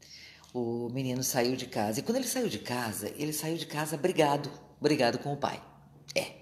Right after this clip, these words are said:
saiu de casa brigado com o pai. E foi-se embora. Quantos que já fizeram isso na vida, não é mesmo? E aí ele escreveu pro pai um certo dia dizendo que queria voltar.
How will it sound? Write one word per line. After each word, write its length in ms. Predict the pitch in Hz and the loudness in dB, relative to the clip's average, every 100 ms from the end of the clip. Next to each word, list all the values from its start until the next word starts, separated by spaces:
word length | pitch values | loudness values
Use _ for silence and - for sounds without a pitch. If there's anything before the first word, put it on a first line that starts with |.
| - | -18
saiu 200 | - 92 | -10 -8
de 80 | - | -6
casa 260 | 95 110 | -6 -4
brigado 440 | 123 135 110 92 - | -4 0 2 0 0
com 140 | 147 | -6
o 40 | 151 | -6
pai. 260 | - - - - - - - - - - - - - - - - - - - - - - | -8 -12 -18 -20 -20 -20 -20 -20 -20 -20 -18 -18 -16 -16 -16 -16 -14 -14 -16 -18 -20 -8
E 80 | 226 | -6
foi-se 340 | 226 185 185 170 | 0 2 2 2
embora. 440 | - - - - - - - - - | -2 -8 -14 -18 -20 -20 -20 -14 -10
Quantos 420 | 104 98 95 - | -4 -2 -2 -2
que 140 | - 98 | -2 -4
já 140 | 90 | -6
fizeram 480 | - 107 98 95 98 | -6 -4 -4 -4 -4
isso 200 | 92 - | -6 -4
na 120 | 123 | -4
vida, 320 | 110 - 80 | -4 -6 -8
não 120 | 85 101 | -6 -4
é 60 | |
mesmo? 360 | 110 110 113 113 - - - _ _ _ _ _ _ _ _ _ _ _ _ _ _ _ _ _ - - | -2 -4 -6 -12 -16 -20 -20 _ _ _ _ _ _ _ _ _ _ _ _ _ _ _ _ _ -20 -6
E 80 | 185 | 0
aí 140 | 220 226 | 2 2
ele 100 | 220 | 0
escreveu 440 | - 226 117 110 | 0 0 2 0
pro 140 | - | -2
pai 220 | - 90 95 | -4 -4 -4
um 80 | |
certo 360 | - 101 104 156 | -6 -6 -6 -8
dia 300 | 120 120 123 | -6 -4 -4
dizendo 440 | 147 151 117 110 | -2 -2 -2 -4
que 140 | 107 - | -6 -6
queria 240 | 175 113 | -4 -4
voltar. 440 | 90 80 - - | -4 -8 -10 -14